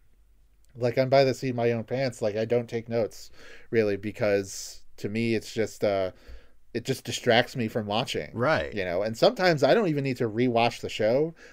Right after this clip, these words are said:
Speaker 1: Like, with Gurren Lagann, did not need to w-, rewatch it 'cause I just have memorized that show front to fucking back.
Speaker 2: Mm-hmm.
Speaker 1: And there's no, no part of that show that, like, I didn't remember.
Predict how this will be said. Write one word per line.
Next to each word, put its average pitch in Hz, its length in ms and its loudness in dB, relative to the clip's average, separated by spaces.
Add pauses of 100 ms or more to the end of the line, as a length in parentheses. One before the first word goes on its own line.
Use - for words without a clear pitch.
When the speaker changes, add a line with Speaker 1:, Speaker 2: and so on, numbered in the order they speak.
Speaker 1:
Like, 131 160 6
with 120 180 2
Gurren 147 280 10
Lagann, 156 600 2 (300)
did 147 180 4
not 135 160 4
need 123 140 0
to 120 80 -2
w-, 113 340 -4
rewatch 98 240 0
it 98 100 -10
'cause 110 160 -10
I 117 80 2
just 113 220 -2
have 110 140 2
memorized 107 580 -2
that 101 160 0
show 98 460 0 (180)
front - 440 0
to - 100 -10
fucking 113 420 0
back. 90 320 0
Speaker 2:
Mm-hmm. 90 360 -6 (180)
Speaker 1:
And 113 240 2
there's 120 200 6
no, 160 440 10
no 156 760 8
part 170 380 8
of 131 160 4
that 135 240 8
show 110 540 8 (680)
that, 127 260 4
like, 120 220 6
I 120 160 8 (320)
didn't 127 320 2
remember. 95 540 -2